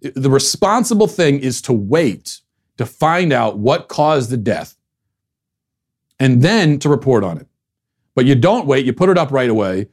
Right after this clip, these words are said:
not because you care about the child. Far from it. It's because you're exploiting the child's death to get clicks and to scare people. And the reason you want to scare people is because it means more clicks and more attention and more ratings.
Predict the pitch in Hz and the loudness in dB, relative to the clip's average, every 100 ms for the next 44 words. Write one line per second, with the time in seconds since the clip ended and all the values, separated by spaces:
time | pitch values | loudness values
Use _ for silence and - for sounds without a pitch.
0 | _ 107 135 190 220 175 143 143 143 113 | _ -4 -2 0 0 0 0 0 0 0
1 | 104 92 85 95 - - - _ _ _ | 0 -4 -8 -10 -12 -16 -20 _ _ _
2 | 175 180 143 110 90 92 95 107 110 120 | 0 0 0 -6 -8 -8 -10 -8 -4 -2
3 | 107 117 107 - - 147 170 160 139 - | 0 0 -2 -6 -2 0 2 2 2 0
4 | 110 95 80 - 85 87 _ _ _ 92 | -2 -2 -6 -8 -10 -12 _ _ _ -6
5 | 87 117 - 110 104 - 101 98 - 104 | -2 -2 -2 -4 -4 -8 -8 -8 -6 -6
6 | 90 - 71 - _ _ _ _ _ 110 | -6 -12 -20 -20 _ _ _ _ _ -4
7 | 107 139 175 165 156 151 139 123 110 107 | 2 4 4 4 4 2 0 0 0 0
8 | 98 104 95 95 98 98 101 90 98 95 | -2 -2 -4 -6 -6 -4 -6 -4 -6 -6
9 | 87 82 - - 101 101 104 90 90 82 | -8 -16 -18 -12 -6 -2 -2 -4 -10 -10
10 | 85 95 98 90 78 73 - | -8 -4 -4 -4 -6 -12 -18